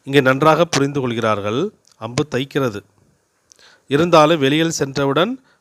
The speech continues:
மறந்து விடுகிறது என்றார் அப்பா. பாபா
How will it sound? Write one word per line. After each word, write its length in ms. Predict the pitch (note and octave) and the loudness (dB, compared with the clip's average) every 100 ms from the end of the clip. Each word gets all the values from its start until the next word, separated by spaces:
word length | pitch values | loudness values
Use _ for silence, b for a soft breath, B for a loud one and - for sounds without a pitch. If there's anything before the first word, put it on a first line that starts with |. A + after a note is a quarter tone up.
| _ G#2+ | _ -10
மறந்து 320 | A2 C#3+ C#3 | -6 -4 -4
விடுகிறது 420 | B2 A2+ G#2+ G#2+ | -4 -6 -6 -6
என்றார் 260 | G#2 G2 F#2+ | -6 -6 -8
அப்பா. 240 | - F#2+ - _ _ _ _ _ _ _ _ _ _ - | -10 -16 -18 _ _ _ _ _ _ _ _ _ _ -8
பாபா 380 | A#2 C#3 D3 | 0 2 4